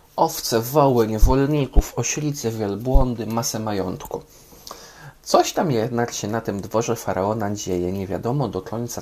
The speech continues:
co, ale w każdym razie faraon orientuje się, że Sara jest żoną Abrahama, tak więc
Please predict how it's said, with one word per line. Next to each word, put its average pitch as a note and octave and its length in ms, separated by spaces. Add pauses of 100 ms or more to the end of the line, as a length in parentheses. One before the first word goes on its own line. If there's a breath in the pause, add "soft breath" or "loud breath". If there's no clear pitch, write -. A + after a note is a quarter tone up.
co, - 340
ale G2+ 160
w - 80
każdym C#3+ 340
razie B2+ 240 (120)
faraon E3 800 (1500 loud breath)
orientuje D3 680
się, - 160
że - 140
Sara C3+ 440
jest G2+ 340
żoną A2+ 400
Abrahama, - 640
tak - 160
więc F2+ 140